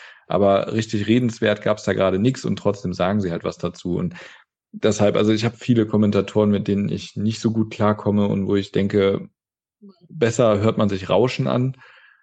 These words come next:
Ähm, gut, mag jetzt vielleicht der ein oder andere gerade auch über mich denken, aber mich hast du halt nicht zwangsläufig beim Spiel dabei. So,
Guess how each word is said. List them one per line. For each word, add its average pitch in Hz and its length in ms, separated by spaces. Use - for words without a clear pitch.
Ähm, 98 840
gut, 104 240
mag 104 200
jetzt 104 140
vielleicht 107 260
der 92 100
ein 104 100
oder 98 160
andere 104 180
gerade 104 240
auch - 80
über 95 140
mich 113 180
denken, 113 300
aber 101 200
mich 107 240
hast 110 200
du 104 80
halt 104 100
nicht 107 160
zwangsläufig 104 540
beim 95 160
Spiel 110 320
dabei. 101 340
So, 87 140